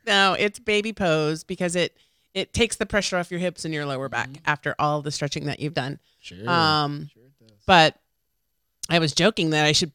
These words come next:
Speaker 1: probably, for at least a little while, stop lifting any sort of weight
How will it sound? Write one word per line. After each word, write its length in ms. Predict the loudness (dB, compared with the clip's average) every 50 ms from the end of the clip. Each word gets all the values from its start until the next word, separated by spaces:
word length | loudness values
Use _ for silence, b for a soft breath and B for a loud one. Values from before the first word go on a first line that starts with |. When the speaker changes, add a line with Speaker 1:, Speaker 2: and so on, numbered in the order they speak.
| _ -10
Speaker 1:
probably, 500 | -2 -2 0 0 0 0 -2 -2 -2 -2
for 160 | -2 0 0
at 80 | 0 0
least 240 | 0 -4 -4 -4 -4
a 40 |
little 220 | -2 -2 0 2 2
while, 200 | 2 4 4 2
stop 320 | 0 0 2 2 2 2 0
lifting 440 | -2 -2 -2 -2 -2 -2 -2 -2 -2 -2
any 220 | 0 2 2 2
sort 220 | 0 2 0 0 0
of 100 | 0 -2
weight 340 | -4 -4 -4 -4 -4 -6